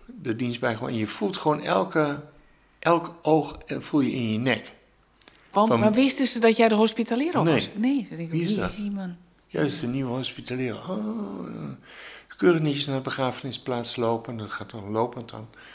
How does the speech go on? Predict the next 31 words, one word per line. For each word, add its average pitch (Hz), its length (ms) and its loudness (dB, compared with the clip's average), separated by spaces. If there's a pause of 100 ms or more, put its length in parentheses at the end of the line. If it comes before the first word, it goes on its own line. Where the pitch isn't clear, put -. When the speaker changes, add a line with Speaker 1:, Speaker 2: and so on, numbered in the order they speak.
(140)
Speaker 1:
Handjes 160 360 0
geven, 131 380 -4
bla, 127 160 0
bla, 117 160 -4
bla. 120 320 -10 (960)
En, 117 380 -6 (140)
en 117 360 -2 (800)
alle 185 240 6
met 147 280 0
vooral 147 340 6
het 147 140 0
respect 180 480 4
tonen 117 340 6
dat 127 180 0
jij 139 180 0
dus, 123 300 2
ik 143 180 -4
ben 131 320 -4
gast - 680 2 (220)
bij 117 240 0
jullie. 175 220 2
Speaker 2:
Ja, 151 220 0 (280)
een - 120 -12
onderdeel 165 360 -2
van 156 100 -6
de 170 80 -2
gemeenschap 240 480 2
ook, 120 200 -2
hè? 220 120 -2
Speaker 1:
Ja. 165 240 4 (140)
Speaker 2:
Ja. 170 240 -10